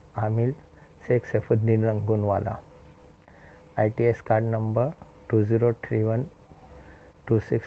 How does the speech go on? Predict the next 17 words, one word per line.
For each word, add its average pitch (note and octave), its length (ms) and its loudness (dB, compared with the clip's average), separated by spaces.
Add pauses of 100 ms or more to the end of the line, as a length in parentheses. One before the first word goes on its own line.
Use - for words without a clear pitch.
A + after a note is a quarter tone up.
(120)
ફોર G#2+ 220 4
એટ. G2 160 -2 (2000)
ભાઈ, A#2 400 2 (200)
આપને A#2 340 2
મેં B2 160 4
આ - 20 4
તીન A#2+ 400 0
વીડિયો A2 280 4
ભેજા A2 360 2
છે. C3 200 0 (100)
આપને A#2 360 0 (200)
કસમ A#2 280 2
છે A2+ 160 2
પંજતન A2 600 0
પાક, - 440 -2
હઝરત G#2+ 320 -2
અબ્બાસ G#2 300 -2